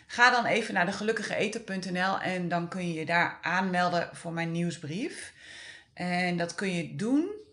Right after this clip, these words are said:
als je op de website klikt op het kopje gratis. Dan wijst het zich eigenlijk vanzelf. En daar vind je dan de mogelijkheid om je aan te melden voor de nieuwsbrief. En je vindt ook nog een aantal andere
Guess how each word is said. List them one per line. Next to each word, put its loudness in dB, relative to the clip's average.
als 2
je -2
op -4
de -6
website -2
klikt -10
op -10
het -14
kopje -10
gratis. -2
Dan -8
wijst -4
het -14
zich -12
eigenlijk -6
vanzelf. -10
En -2
daar 8
vind 0
je 0
dan 2
de 2
mogelijkheid 4
om -4
je 4
aan 8
te -4
melden -2
voor -6
de -2
nieuwsbrief. -4
En -6
je -6
vindt -6
ook -2
nog -8
een -4
aantal -2
andere -2